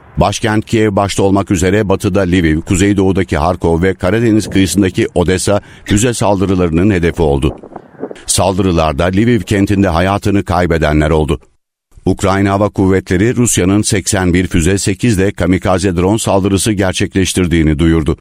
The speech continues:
Açıklamada Ukrayna güçlerinin Rusya'nın fırlattığı bazı seyir füzelerini havada imha ettiği kaydedildi.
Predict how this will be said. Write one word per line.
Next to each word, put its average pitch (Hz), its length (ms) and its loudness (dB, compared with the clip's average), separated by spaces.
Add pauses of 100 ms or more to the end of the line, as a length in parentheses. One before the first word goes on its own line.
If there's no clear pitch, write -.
(320)
Açıklamada 90 760 -2
Ukrayna 104 420 0
güçlerinin 82 680 0
Rusya'nın 123 480 2
fırlattığı 113 600 -2
bazı 110 320 0
seyir 113 300 0
füzelerini 92 640 0 (200)
havada 87 400 0
imha 90 400 2
ettiği 90 340 -2
kaydedildi. 78 680 0